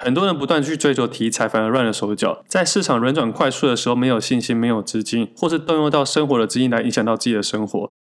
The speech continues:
而对我来说，提早准备的工具跟策略是非常重要的。今天要介绍的星光证券定期定额功能很适合小资族拿来存股以外，也很适合当做你分类的账户，把长期跟短期的资金分开，当做一个有效管理资金的一个方式。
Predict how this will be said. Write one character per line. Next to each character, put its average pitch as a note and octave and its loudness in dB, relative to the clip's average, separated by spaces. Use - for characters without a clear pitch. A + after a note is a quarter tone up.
而 C3 -2
对 F3 0
我 C#3 2
来 A2 -2
说， A2 0
提 C3+ -2
早 D3 2
准 A#2+ 0
备 B2+ 0
的 B2 2
工 B2 0
具 B2 -2
跟 A#2+ 0
策 A#2 -2
略 A2+ 0
是 G#2 -6
非 A#2 0
常 G#2+ -2
重 A2+ 0
要 A2+ 0
的。 - -6
今 E3+ 0
天 F3+ 2
要 F3+ 2
介 E3+ 0
绍 D#3+ 2
的 C#3+ 4
星 D3+ 2
光 C#3+ 4
证 C3 2
券 B2 2
定 C3+ 2
期 A#2 0
定 B2 0
额 A2 0
功 A#2+ 0
能 G#2+ 0
很 A2 0
适 C#3 2
合 B2+ 2
小 G#2+ 2
资 A#2 -2
族 B2 0
拿 A2+ 0
来 G#2+ 2
存 A2 -2
股 G#2+ -2
以 G2+ -2
外， G#2+ 0
也 D#3 0
很 F3+ 2
适 E3 0
合 C3+ 4
当 C#3 2
做 C3+ 2
你 A#2 2
分 B2+ 0
类 C3 0
的 A2 2
账 A2 0
户， - -2
把 C3 -2
长 C#3+ 0
期 C#3+ 0
跟 D#3 0
短 B2 0
期 A#2+ -4
的 A2+ 2
资 B2 -2
金 B2+ 0
分 A#2 -2
开， A2+ 0
当 E3 -2
做 F3+ 0
一 E3 0
个 D#3+ 2
有 A#2 2
效 D3+ 0
管 C3 2
理 A#2+ 0
资 A#2+ -4
金 B2 -4
的 A#2+ 0
一 - -4
个 G#2+ -2
方 A2 -2
式。 G#2 -2